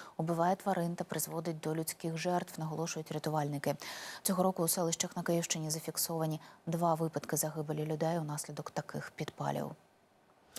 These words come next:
Посол Китаю у С Ш А застеріг від ескалації тарифної війни. Під час виступу у Вашингтоні дипломат закликав до гармонійних відносин між двома найбільшими економіками світу та порівняв торговельну напругу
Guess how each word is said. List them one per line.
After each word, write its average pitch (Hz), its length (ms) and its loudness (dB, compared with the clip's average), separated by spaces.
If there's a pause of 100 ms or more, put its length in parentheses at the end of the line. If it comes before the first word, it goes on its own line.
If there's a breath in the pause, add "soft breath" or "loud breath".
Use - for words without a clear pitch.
(400 loud breath)
Посол 277 260 6
Китаю 262 340 6
у 226 40 6
С - 80 4
Ш - 200 4
А 165 160 8
застеріг 202 680 4
від 208 440 4
ескалації 220 840 4
тарифної 202 560 2
війни. 185 360 4 (380 loud breath)
Під 220 100 2
час 214 180 4
виступу 208 380 2
у 180 140 4
Вашингтоні 202 840 4
дипломат 175 560 2
закликав 170 560 0
до 170 140 6
гармонійних 170 720 2
відносин 196 720 2
між 175 220 -2
двома 160 380 2 (380 loud breath)
найбільшими 180 680 2
економіками 165 680 2
світу 156 480 0
та 175 160 2
порівняв 175 460 2
торговельну 160 500 2
напругу 190 480 4